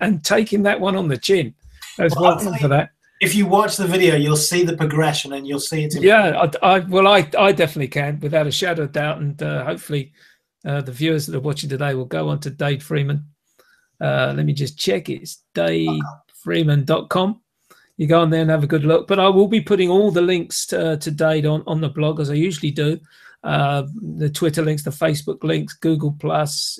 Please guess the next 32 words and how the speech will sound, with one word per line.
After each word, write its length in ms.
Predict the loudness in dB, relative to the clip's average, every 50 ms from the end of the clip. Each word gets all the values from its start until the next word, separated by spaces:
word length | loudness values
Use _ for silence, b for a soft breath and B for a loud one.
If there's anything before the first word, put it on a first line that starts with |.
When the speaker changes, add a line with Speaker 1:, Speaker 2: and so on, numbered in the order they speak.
| -12 -12
Speaker 1:
uh, 220 | -10 -10 -10 -10 -12 -14 B B B B B B
and, 340 | -4 -2 -2 -2 -2 -4 -4
and 180 | -2 -2 0 2
LinkedIn, 400 | 2 0 0 -2 -2 -2 0 0
and 100 | 0 0
all 140 | 0 0
those. 280 | 2 2 2 0 0 -4
Put 180 | -6 -6 -4 -2
that 160 | 0 0 0
on 140 | 0 0 0
there 120 | -2 -4
for 220 | -4 -4 -4 -4 -4
you 60 | -4
to, 220 | -6 -6 -6 -6 -8 b b b b b
to 120 | -4 -4 -2
track 300 | -2 -2 -2 -2 -2 -2
him 100 | -6 -6
down. 300 | -4 -4 -4 -4 -4 -4
And 120 | -6 -6 -10 _ _ _ -2
who 120 | 0 2
knows, 380 | 2 2 0 -2 -2 -6 -10 _ _ _ _ _ _ -2
better 160 | 0 2 2
luck, 220 | 2 0 0 0 0
he 60 | 0
might 220 | 0 0 -2 -4
give 160 | -4 -4 -2
him 120 | -2 -2 -4
some 180 | -4 -4 -2
work 260 | -2 0 -2 -2 -4 -6
as 140 | -6 -2
well. 240 | -2 -2 -2 -2 -4
So 260 | -6 -6 -8 -8 -8